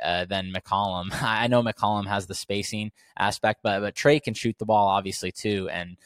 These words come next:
and, uh, more helpful on defense and, and doing other things. So,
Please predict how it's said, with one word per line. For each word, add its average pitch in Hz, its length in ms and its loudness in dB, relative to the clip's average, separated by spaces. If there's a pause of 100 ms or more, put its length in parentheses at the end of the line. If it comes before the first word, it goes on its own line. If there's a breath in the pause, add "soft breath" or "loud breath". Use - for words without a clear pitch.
(180 soft breath)
and, 90 340 -6
uh, 65 280 -4
more 131 380 6
helpful 113 360 4
on 98 140 0
defense 92 480 -4
and, 90 180 -10
and 92 140 -6
doing 95 260 -2
other 90 180 0
things. 92 440 -6
So, 90 320 -4